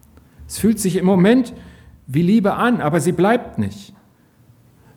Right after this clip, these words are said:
Wenn Sex Liebe wäre, bräuchten wir nur Bordelle. Dort wäre immer Liebe da. Aber Liebe ist mehr. Und ich finde sie nicht über den Sex,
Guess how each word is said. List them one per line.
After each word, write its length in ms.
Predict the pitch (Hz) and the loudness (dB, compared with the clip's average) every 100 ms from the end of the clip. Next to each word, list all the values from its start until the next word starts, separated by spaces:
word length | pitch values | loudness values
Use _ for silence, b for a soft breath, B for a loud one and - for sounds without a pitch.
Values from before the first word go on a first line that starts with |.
| b b - | b b -6
Wenn 180 | 127 139 | 0 0
Sex 460 | - 175 185 - | 0 -4 -4 -6
Liebe 360 | 139 185 175 131 | -2 0 2 0
wäre, 340 | 95 82 101 - - - - - - | -2 -4 -8 -16 -20 -20 -20 -20 -6
bräuchten 460 | 113 147 - 127 | -2 0 0 0
wir 100 | 120 | 2
nur 180 | 127 180 | 2 2
Bordelle. 500 | 147 135 143 147 92 - - _ _ - - - | 0 0 -2 -2 -4 -10 -20 _ _ -20 -14 -2
Dort 180 | 120 | 0
wäre 220 | 131 143 151 | 2 2 2
immer 360 | 151 208 240 | 2 4 4
Liebe 320 | 196 185 180 | 4 2 2
da. 360 | 156 156 127 95 - - - - _ - - - - - - - | 0 0 -2 -6 -14 -20 -20 -20 _ -20 -20 -20 -20 -20 -20 -12
Aber 240 | - 110 110 | -4 0 2
Liebe 280 | 117 117 | 2 0
ist 240 | 113 104 - | -2 -2 -2
mehr. 320 | 107 110 107 - - - - _ - - _ - b b b b - | 0 0 -2 -12 -20 -20 -20 _ -20 -20 _ -20 b b b b -8
Und 160 | 113 127 | -4 -4
ich 140 | 127 | -6
finde 360 | - 202 214 175 | 0 4 4 4
sie 160 | 131 | 2
nicht 300 | 127 202 208 | 4 2 0
über 180 | 196 160 | -4 -2
den 160 | 143 135 | -2 -2
Sex, 540 | - 127 - - - | -2 -6 -6 -18 -18